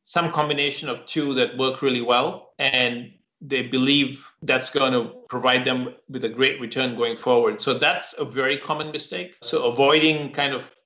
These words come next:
loading up on one or two factors, I think is, is a really good thing to do. The second thing is, from an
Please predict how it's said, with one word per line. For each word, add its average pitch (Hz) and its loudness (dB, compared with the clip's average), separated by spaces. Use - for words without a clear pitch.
loading 139 4
up 139 2
on 127 -2
one 127 0
or 131 0
two 135 -6
factors, 135 0
I 131 -2
think 127 -4
is, 117 -2
is 120 -4
a 120 2
really 127 4
good 131 2
thing 143 0
to 135 0
do. 143 4
The 156 2
second 208 2
thing 180 0
is, - 2
from 135 -4
an 135 0